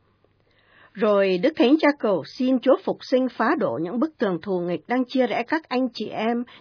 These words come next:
nhất là tại Nam Sudan và Cộng hòa Dân chủ Congo. Xin Chúa cứu giúp các phụ nữ nạn nhân của bạo hành trong các vùng chiến tranh và mọi nơi trên thế giới. Xin Chúa cứu giúp các trẻ em đang chịu đau khổ vì những cuộc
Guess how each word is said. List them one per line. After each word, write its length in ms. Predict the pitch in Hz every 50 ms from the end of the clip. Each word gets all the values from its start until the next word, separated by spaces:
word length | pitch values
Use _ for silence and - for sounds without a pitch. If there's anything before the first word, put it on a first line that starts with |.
| _ -
nhất 200 | 247 320 - -
là 120 | 233 190 -
tại 160 | - 170 139
Nam 220 | 196 226 247 269 262
Sudan 520 | - - 285 277 233 269 262 262 269 247
và 120 | - -
Cộng 240 | 165 - 185 - 175
hòa 220 | 170 196 190 170 127 -
Dân 120 | 220 262 262 247
chủ 180 | - 202 143 117 -
Congo. 580 | _ 240 240 240 240 233 226 220 220 220 214 220 - _ _ _ _ _ - - - - - - -
Xin 240 | - 311 294 294 294
Chúa 180 | - 262 262 294 302 -
cứu 200 | 277 277 302 294
giúp 180 | - 339 359 - _
các 160 | - 349 - _
phụ 120 | - 170
nữ 220 | 160 180 175 135 262
nạn 220 | 311 262 175 - - 196
nhân 160 | 233 277 294 285
của 120 | - 196
bạo 220 | 170 185 175 - -
hành 280 | 185 196 190 180 165 156 -
trong 120 | 233 254
các 220 | - 302 330 -
vùng 240 | - 226 196 175 156 147
chiến 260 | - 196 220 285 320
tranh 220 | - 277 269 277 254
và 120 | - 185 175
mọi 180 | 175 160 107
nơi 220 | 107 151 190 226 233 -
trên 140 | 262 247 240 -
thế 100 | 247 240 254 247 -
giới. 380 | 220 202 196 196 202 214 262 294 _ _ _ _ - - - _
Xin 340 | - - - 269 254 254 240
Chúa 220 | - - 233 247 285 -
cứu 220 | - 247 269 294
giúp 180 | 294 - 311 302 _
các 160 | - 339 - _
trẻ 160 | 220 180 -
em 240 | - - 226 240 226
đang 200 | 214 240 247 269
chịu 200 | 254 - 196 135 -
đau 220 | 226 262 285 269
khổ 300 | - - - 196 - - -
vì 80 | 196
những 240 | 185 185 - 285 302
cuộc 160 | - 196 -